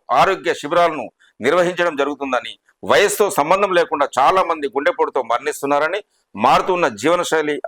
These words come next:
ఆహార అలవాట్లు దీనికి ప్రధాన కారణమని ఆయన అన్నారు. ఒప్పంద కార్మికులకు వైద్య పరీక్షలు మనం ఇప్పుడే చూసుకున్నాం. ఇప్పటివరకు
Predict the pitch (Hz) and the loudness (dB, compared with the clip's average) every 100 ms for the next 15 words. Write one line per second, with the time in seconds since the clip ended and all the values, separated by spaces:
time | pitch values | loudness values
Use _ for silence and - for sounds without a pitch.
0 | 123 143 175 143 117 160 175 170 151 139 | 0 2 2 2 0 2 2 0 -8 -14
1 | 135 - 120 143 143 123 120 117 110 - | -10 -4 -2 0 0 -2 -2 -6 -12 -16
2 | _ _ 92 107 113 98 101 85 - _ | _ _ -4 -2 -2 -4 -6 -8 -14 _
3 | _ _ _ _ - - 220 220 165 160 | _ _ _ _ 0 2 4 4 4 2
4 | 160 156 - 196 - 120 139 160 139 - | 2 0 2 0 2 0 2 2 0 0
5 | 117 98 - _ - 110 113 139 - 107 | -2 -2 -8 _ -2 -2 2 0 0 -6
6 | - 90 - _ _ _ _ _ _ - | -6 -6 -8 _ _ _ _ _ _ -2
7 | - 127 196 185 175 156 | 0 4 4 4 2 -2